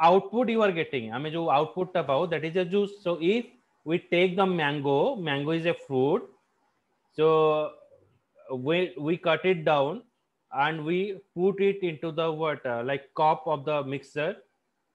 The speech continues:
Okay, then the mixer is mixing it।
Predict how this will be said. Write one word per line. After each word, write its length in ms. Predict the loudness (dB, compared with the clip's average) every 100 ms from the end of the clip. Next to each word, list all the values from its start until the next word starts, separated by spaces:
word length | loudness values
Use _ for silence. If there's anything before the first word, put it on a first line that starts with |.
| _ _ _ -20 -12
Okay, 240 | -8 -4 -4
then 240 | -6 -6
the 180 | -2 -2
mixer 340 | -2 -8 -4 -4
is 160 | -4
mixing 520 | -4 -8 -8 -4 -2
it। 220 | -2 -4